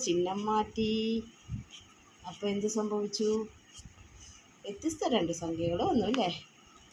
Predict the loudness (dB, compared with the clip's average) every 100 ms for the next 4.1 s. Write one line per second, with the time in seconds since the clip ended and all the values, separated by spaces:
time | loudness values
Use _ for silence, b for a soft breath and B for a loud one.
0 | -20 -20 -20 -18 -18 -12 -2 -2 -2 -2
1 | 2 2 2 0 -6 -20 -20 -20 -18 -14
2 | -8 -6 -6 -10 -8 -2 -2 -4 -12 -20
3 | -14 -14 -12 -10 -6 -6 -6 -10 -10 -8
4 | -4